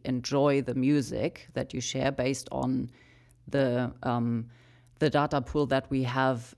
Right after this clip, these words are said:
um, within Ingrooves, but also the whole of Universal Cat-, it's the, it's the biggest data set in the world in the music biz.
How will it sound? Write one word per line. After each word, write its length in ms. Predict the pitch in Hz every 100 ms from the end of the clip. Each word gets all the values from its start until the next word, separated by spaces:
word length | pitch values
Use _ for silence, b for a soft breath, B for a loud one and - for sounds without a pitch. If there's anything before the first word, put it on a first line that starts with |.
| -
um, 340 | 127 127 120 -
within 400 | 147 135 135 139
Ingrooves, 480 | 156 156 185 196 -
but 160 | 143
also 420 | - 143 139 143 135
the 140 | 131
whole 440 | 127 147 143 139
of 360 | - 131 117 -
Universal 680 | 143 143 139 123 127 - 131
Cat-, 240 | - 127 -
it's 260 | 139 123 -
the, 220 | 151 -
it's 180 | 139 -
the 80 | 131
biggest 380 | 151 139 135
data 300 | 135 131 131
set 280 | 127 - -
in 120 | 117 120
the 80 |
world 380 | 120 131 123 117
in 140 | 110 117
the 60 |
music 440 | 123 143 123 107 -
biz. 340 | 85 -